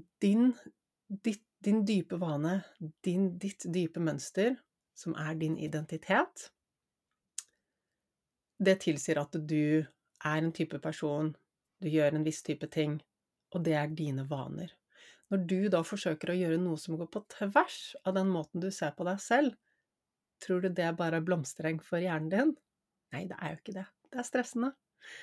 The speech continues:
Den vil at du skal gjøre aktiviteter som matcher det synet du har på deg selv, fordi da får hjernen din ro og dopamin når du matcher det som er rundt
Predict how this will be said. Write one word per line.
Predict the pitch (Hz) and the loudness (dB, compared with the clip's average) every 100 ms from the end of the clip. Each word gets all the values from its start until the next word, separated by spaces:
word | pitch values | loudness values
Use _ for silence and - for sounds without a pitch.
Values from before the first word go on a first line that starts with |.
| - - _ _ _ | -20 -20 _ _ _
Den | - 185 247 240 | -2 4 6 6
vil | 202 208 | 6 4
at | 208 202 | 2 2
du | 196 202 | 2 0
skal | - 214 | 0 2
gjøre | 202 175 147 170 202 - - - | 4 4 4 2 0 -4 -8 -6
aktiviteter | 185 208 196 151 151 196 196 | -6 -6 -2 -2 0 -2 -2
som | 180 180 190 226 | -2 0 2 2
matcher | - - - 196 175 | 0 -8 -2 2 2
det | 175 | 0
synet | - 156 156 170 | 0 -2 0 -2
du | 170 165 | -4 -4
har | - 151 | -8 -4
på | 180 | -2
deg | 196 | -2
selv, | - 240 - | -2 -4 -4
fordi | 170 160 147 147 | -4 -2 -2 -2
da | 151 156 170 - | -2 0 -4 -12
får | - 143 160 - | -8 -6 -6 -10
hjernen | 151 165 156 131 156 | -6 -4 -4 -4 -4
din | 170 160 160 160 | -4 -2 -2 2
ro | 190 202 156 131 _ _ _ _ _ _ | 6 8 6 2 _ _ _ _ _ _
og | - 160 | -8 -6
dopamin | 160 165 160 190 190 208 247 202 131 185 165 | -6 -8 -4 -2 0 2 2 0 -2 -4 -4
når | 175 175 175 | -2 -2 2
du | 180 196 - - - _ | 2 0 -6 -20 -20 _
matcher | 170 196 - - - 165 160 | -4 -2 -6 -10 -6 -4 -2
det | 151 151 | -2 -4
som | - | -6
er | 175 156 | -4 -4
rundt | 135 | -4